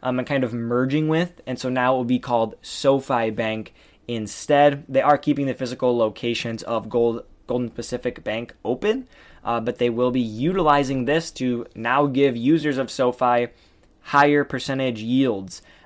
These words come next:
on checking and savings accounts. Looks like potentially up to one percent,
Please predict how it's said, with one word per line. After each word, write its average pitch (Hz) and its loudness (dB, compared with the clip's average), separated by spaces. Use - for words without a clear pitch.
on 113 -2
checking 123 -6
and 113 -6
savings 113 -6
accounts. 160 -2
Looks 127 -4
like 120 0
potentially - -4
up 131 -4
to 131 -4
one 123 -2
percent, 170 -4